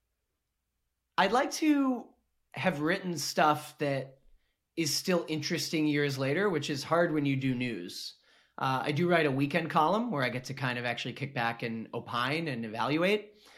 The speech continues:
Uh, and then even, you know, back at Yahoo Finance, I often had the chance to do some cool features. At Fortune, I wrote a couple cover stories. And again, it goes back to what excites me about crypto. You know, a lot of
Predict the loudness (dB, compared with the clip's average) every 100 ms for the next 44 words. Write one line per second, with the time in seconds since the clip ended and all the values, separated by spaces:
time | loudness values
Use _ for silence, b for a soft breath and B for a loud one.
0 | B B -6 -2 -2 -2 -2 0 2 0
1 | 0 0 -2 0 0 2 2 2 2 2
2 | 2 2 2 0 0 0 -4 -4 -6 -6
3 | -4 -6 -6 -8 -8 -6 -8 -8 -8 -4
4 | -4 -2 -2 -2 -6 B B -10 -2 -2
5 | 0 -2 -2 -4 -6 -8 0 0 0 0
6 | 2 2 2 0 -2 -8 b b b b
7 | b 0 2 2 2 -2 -8 -20 -12 -2
8 | 2 2 0 -2 2 2 2 -2 -2 -2
9 | -4 -2 -4 -2 -4 -2 -2 -2 0 -2
10 | -2 -8 -12 -8 -6 -2 2 2 2 0
11 | -4 -10